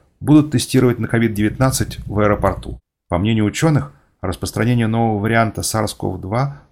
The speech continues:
могло быть не столь стремительным, если бы органы эпиднадзора Ботсваны и юар обнаружили его раньше. Множественные мутации в S-белке, одном из четырёх структурных белков, на которые в основном нацелены вакцины, могут сделать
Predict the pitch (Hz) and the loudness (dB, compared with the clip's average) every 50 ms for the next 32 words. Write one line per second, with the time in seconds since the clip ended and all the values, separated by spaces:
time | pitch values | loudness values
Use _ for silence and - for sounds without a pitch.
0 | - - 98 107 101 110 117 117 113 110 113 113 - - _ - 117 117 110 - | -12 -4 -4 -2 0 0 -2 -2 0 -2 -4 -4 -4 -14 _ -4 -4 -4 -4 -4
1 | - - 139 135 - - - 127 127 143 143 143 143 - 95 85 - - _ _ | -4 0 2 2 2 0 -2 0 2 4 4 2 0 -4 -8 -8 -10 -12 _ _
2 | _ - - 101 123 113 - - 110 107 - - 147 135 131 113 113 113 113 107 | _ -12 -4 -2 -2 0 0 0 -2 -2 -4 -2 0 0 2 2 0 -2 -4 -2
3 | - - - - 143 120 120 127 127 120 127 131 123 120 110 110 110 - - - | -4 -6 0 0 0 2 2 0 0 2 2 2 2 2 0 0 -2 -2 -2 -2
4 | 127 123 120 110 104 101 101 98 104 113 127 135 127 - _ _ _ - 110 98 | 0 0 2 2 0 0 0 0 0 0 0 0 -2 -6 _ _ _ -10 -6 -2
5 | 110 117 120 117 107 101 110 117 117 110 120 123 131 120 104 80 - - - - | -2 -2 0 -2 -4 -4 -2 -2 -2 0 2 2 2 2 2 -2 -6 -10 -12 -16
6 | _ _ _ _ _ _ _ _ _ _ _ - 104 107 131 147 151 143 127 - | _ _ _ _ _ _ _ _ _ _ _ -6 -2 4 4 6 6 6 4 2
7 | - - 123 120 117 120 120 - 165 165 165 - - 104 110 123 113 110 107 123 | 0 0 0 0 0 0 0 0 0 0 0 -2 -4 0 0 0 0 0 0 -2
8 | 123 123 - - 113 - - - _ _ _ _ - 110 107 110 127 123 113 101 | -2 -2 -4 -4 -4 -4 -6 -8 _ _ _ _ -8 -6 -2 0 0 0 0 -2
9 | - - - - 135 135 110 - - - 120 - - - 110 90 98 98 92 95 | -4 -6 -4 0 2 2 2 0 0 -2 -2 -2 0 -4 -2 -2 -2 -4 -2 -2
10 | 120 123 - - 95 - - - _ _ _ - 101 104 - 107 - 120 110 101 | -2 -4 -2 -6 -8 -8 -8 -18 _ _ _ -6 -6 -4 -2 -2 -2 0 -2 -2
11 | 101 - - 131 120 107 101 104 104 - 110 104 101 101 98 107 113 - - - | -2 -2 -2 0 0 0 0 -2 -2 -2 -2 -2 -2 0 0 -2 -2 -2 -4 -8
12 | 98 90 87 85 - _ _ _ _ _ - - 117 143 143 139 123 117 120 135 | -8 -8 -10 -12 -14 _ _ _ _ _ -6 2 4 6 6 6 4 4 2 4
13 | 135 135 131 - | 4 4 2 -2